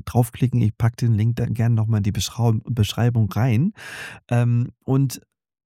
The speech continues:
da war noch bei mir im Kopf, „Mensch, ah, alleine gehen ist immer doof.“ Und, äh, da hab ich mir so überlegt, „Na ja, Moment mal, also,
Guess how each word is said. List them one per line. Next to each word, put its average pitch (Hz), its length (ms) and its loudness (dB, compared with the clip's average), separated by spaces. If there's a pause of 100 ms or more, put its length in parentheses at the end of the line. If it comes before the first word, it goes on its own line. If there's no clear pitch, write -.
(260)
da 160 360 0
war 180 180 0
noch 160 260 0
bei 147 160 0
mir 151 260 2
im 147 140 2
Kopf, - 260 -4
„Mensch, 110 420 0
ah, 110 340 -2 (440)
alleine 139 480 2
gehen 156 240 0
ist 139 140 0
immer 131 180 2
doof.“ 95 600 -4 (420)
Und, 113 440 0
äh, 113 160 0
da 113 160 2
hab 131 120 -2
ich 143 120 -4
mir 139 180 2
so 135 120 0
überlegt, 123 380 0
„Na 104 60 2
ja, 90 120 0
Moment 104 480 0
mal, - 140 -8
also, 117 420 0